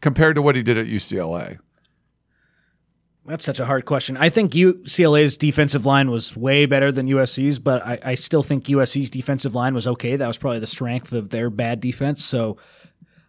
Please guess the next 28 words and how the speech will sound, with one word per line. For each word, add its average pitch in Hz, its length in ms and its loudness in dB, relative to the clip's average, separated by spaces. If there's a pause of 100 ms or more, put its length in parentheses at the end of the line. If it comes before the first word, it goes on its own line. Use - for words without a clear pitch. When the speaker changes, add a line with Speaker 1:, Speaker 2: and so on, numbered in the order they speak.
(160)
Speaker 2:
I 135 80 -4
don't 160 160 2
think - 440 -4
he 160 140 -2
could 139 240 -6
get 147 180 0
the 139 80 -4
same 143 260 2
production, 135 440 0
obviously, 135 540 2
out 123 160 2
of 117 160 -4 (540)
the 120 120 -4
U 135 180 4
S 120 100 -2
C, 127 400 0
uh, 117 140 0
defensive 123 440 -2
line 131 220 -2
than 123 80 -4
he 120 100 -4
did 117 160 -4
at 117 100 -4
U 131 140 -2
C 127 200 -4
L 113 180 -2
A. 135 300 4 (680)
But, 117 180 -8